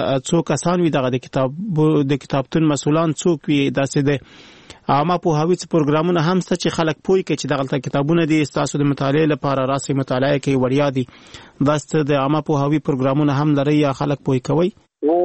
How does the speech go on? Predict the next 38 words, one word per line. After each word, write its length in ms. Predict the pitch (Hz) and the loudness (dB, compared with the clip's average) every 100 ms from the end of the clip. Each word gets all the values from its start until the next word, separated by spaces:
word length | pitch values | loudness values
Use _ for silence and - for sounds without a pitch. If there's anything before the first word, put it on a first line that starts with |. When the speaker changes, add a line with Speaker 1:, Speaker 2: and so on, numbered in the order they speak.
| 175 | 2
Speaker 2:
موږ 120 | 175 185 | 2 0
چې 140 | 151 165 | 0 -2
کله 200 | 175 170 | -2 0
په 100 | 160 | 2
یو 100 | 151 | 0
ځای 120 | 156 | 0
کې 140 | 151 143 | 0 0
برنامه 240 | 143 156 | 0 0
په 100 | 156 | 0
لاره 220 | 156 160 | 2 2
شو، 180 | 160 156 | 0 0
د 60 | 139 | 2
مسؤلیت 380 | 139 - 143 - | 0 0 0 -2
خو 120 | - | -6
ټولې 280 | - 147 131 | -2 2 2
ما 120 | 139 | 2
ته 200 | 127 127 | 2 2
دی. 140 | 120 120 - _ | 2 0 -2 _
زه 100 | 135 | -2
به 100 | 139 | 2
یو 140 | 143 143 | 2 2
عامه 240 | 143 156 | 2 0
پوسټ 340 | - 170 165 - | -2 -2 -2 -2
هم 100 | 160 | -2
کوم، 260 | 151 139 131 | 0 0 0
بیا 180 | 127 135 | 0 0
په 100 | 127 | 0
دغه 200 | 143 135 | 0 0
ځای 140 | 135 143 | 0 0
کې 100 | 135 127 - _ | 0 -2 -6 _
ډینر 240 | 135 151 156 | 0 2 2
هم 120 | 143 | 2
لګوم، 360 | 135 139 135 131 127 | 0 2 0 0 0
بیا 120 | 131 | 0
پوهاوی 320 | 127 131 139 139 | 0 0 2 2
دپاره 300 | 135 139 139 | 2 0 0
هم 80 | 131 | -2
پکې 220 | 127 | 0